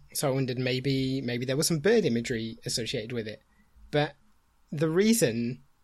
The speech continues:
it, um, the reason it's got the name Sparrows, it's believed, at least, is because the, uh, clattering of the tiles when they were being mixed around resembled the, the noises that sparrows make.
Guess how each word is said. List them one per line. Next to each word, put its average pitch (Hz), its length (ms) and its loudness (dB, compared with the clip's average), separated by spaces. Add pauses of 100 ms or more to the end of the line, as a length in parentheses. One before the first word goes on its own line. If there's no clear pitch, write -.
(100)
it, 127 220 -2
um, 139 500 -2
the 143 120 0
reason 165 240 2
it's 127 100 -2
got 165 200 4
the 143 80 0
name 127 180 -2
Sparrows, 113 720 -2 (500)
it's 139 200 -4
believed, 123 880 2
at 120 160 -6
least, 113 400 -8 (100)
is 143 160 0
because 143 640 0
the, 147 640 -2 (120)
uh, 135 200 -2
clattering 170 400 4
of 143 60 2
the 143 60 2
tiles 135 500 0
when 120 100 -2
they 123 80 0
were 123 100 -2
being 127 240 -2
mixed 127 220 -4
around 127 420 -2
resembled 131 540 -4
the, 127 360 -2
the 131 80 -4
noises 127 400 -2
that 131 120 -6
sparrows 143 380 -4
make. 131 220 0